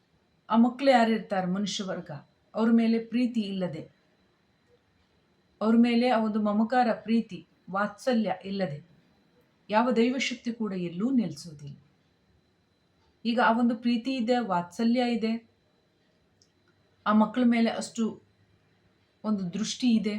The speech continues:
ಸಕಾರಾತ್ಮಕ. ಹೀಗಿದ್ದಂತಹ ಸಂದರ್ಭದಲ್ಲೇ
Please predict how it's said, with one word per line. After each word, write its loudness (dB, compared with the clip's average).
ಸಕಾರಾತ್ಮಕ. -8
ಹೀಗಿದ್ದಂತಹ 0
ಸಂದರ್ಭದಲ್ಲೇ -2